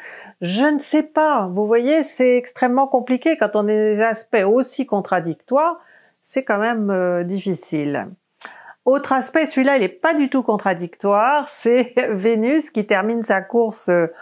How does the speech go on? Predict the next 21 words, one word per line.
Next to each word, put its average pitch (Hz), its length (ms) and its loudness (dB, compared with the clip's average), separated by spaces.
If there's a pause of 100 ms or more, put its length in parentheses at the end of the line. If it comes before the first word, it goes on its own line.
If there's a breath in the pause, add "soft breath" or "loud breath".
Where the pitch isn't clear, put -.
(300 loud breath)
en 165 100 2
Scorpion, 226 500 -2
dans 170 180 0
votre 165 600 -4
quatrième, 165 840 -2
euh, 151 220 -4
secteur, 180 800 -2
hein, 196 400 0
euh, 156 220 0 (420 loud breath)
donc, 214 340 -2
euh, 208 400 0
qui - 140 -8
peut 320 260 0
concerner 277 640 0
quelqu'un 262 360 0
du 240 140 -2
passé, 202 640 -4
hein. 180 280 -4 (840 loud breath)
Euh, 185 160 2
donc 233 280 2
Vénus 240 520 2